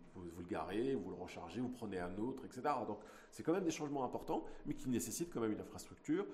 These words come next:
Il faut aussi que je regarde d'un point de vue législatif, parce que je, j'ai appris récemment que prêter son véhicule à quelqu'un au Maroc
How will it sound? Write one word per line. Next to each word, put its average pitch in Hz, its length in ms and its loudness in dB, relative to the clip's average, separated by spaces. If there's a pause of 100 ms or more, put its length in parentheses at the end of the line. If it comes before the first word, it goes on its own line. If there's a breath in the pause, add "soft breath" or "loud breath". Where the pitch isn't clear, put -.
(180 loud breath)
Il 120 60 -4
faut - 140 4
aussi 135 200 4
que 120 80 -4
je 123 80 4
regarde 127 360 8
d'un 113 60 2
point 110 180 2
de 95 60 -2
vue 113 260 2 (320)
législatif, 127 800 0 (140)
parce - 120 -14
que 110 120 0
je, 101 120 0
j'ai 107 320 2
appris 160 320 8
récemment 180 540 2 (440 loud breath)
que 131 100 0
prêter 180 380 2
son 160 160 6
véhicule 143 440 6
à 120 60 6
quelqu'un 123 520 4 (140)
au - 60 2
Maroc 110 420 6